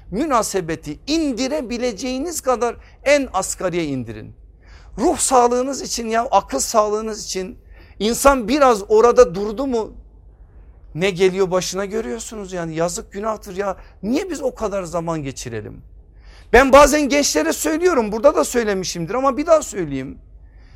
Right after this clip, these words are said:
Bir Müslüman ne kadar sosyal medyada, medyaya zaman ayırabilir? En asgarisi ne kadar?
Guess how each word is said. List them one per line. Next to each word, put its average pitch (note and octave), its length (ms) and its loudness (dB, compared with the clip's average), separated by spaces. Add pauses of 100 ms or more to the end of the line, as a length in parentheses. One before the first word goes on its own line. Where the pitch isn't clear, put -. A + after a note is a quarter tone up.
(260)
Bir F4+ 140 10
Müslüman C4+ 600 4
ne G#4 140 -4
kadar A#3 260 6
sosyal G3 500 0
medyada, D#3+ 640 0
medyaya D3+ 440 -2
zaman C#3 340 -4
ayırabilir? B2 840 -8 (320)
En F4+ 180 2
asgarisi B3 640 0
ne F#3+ 100 -6
kadar? - 540 -12